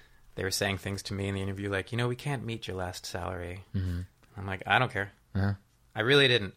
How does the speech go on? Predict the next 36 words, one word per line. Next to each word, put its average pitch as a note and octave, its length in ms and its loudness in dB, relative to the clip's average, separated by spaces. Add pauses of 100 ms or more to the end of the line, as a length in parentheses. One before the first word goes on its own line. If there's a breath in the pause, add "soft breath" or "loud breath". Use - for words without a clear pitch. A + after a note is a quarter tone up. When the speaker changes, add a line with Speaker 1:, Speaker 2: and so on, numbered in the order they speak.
Speaker 1:
I, A#2 140 6
my A#2 140 8
heart C3 200 10
wasn't A#2+ 240 4
in A2+ 80 2
it G#2+ 120 2
at G2 100 0
all. A2+ 440 6
Speaker 2:
Yeah. G#2 240 6
Speaker 1:
And, G2+ 120 0
uh, G2 200 2 (100)
I'm A2+ 80 -8
like, G#2+ 140 -6 (120)
"I A#2 60 0
really, A2+ 200 4
that's A#2+ 200 -8
fine. A#2 200 -2 (300)
Speaker 2:
Yeah. G#2+ 80 4
Speaker 1:
Sure." A#2+ 160 0 (640 soft breath)
Speaker 2:
You G2+ 100 0
just, G2+ 60 -4
what G2+ 40 -2
do B2 60 4
you A2 40 6
Speaker 1:
Fifteen A2+ 200 4
thousand A#2+ 240 8
dollars A#2+ 200 6
a B2 40 -2
year A#2+ 120 4
less? B2 240 0
That's, B2+ 220 -6 (100)
that's C#3+ 300 -6
fine. C3+ 180 -8 (160)
Speaker 2:
Yeah. G#2+ 120 4 (640 loud breath)
Speaker 1:
And, A#2+ 300 8
uh, G#2 240 8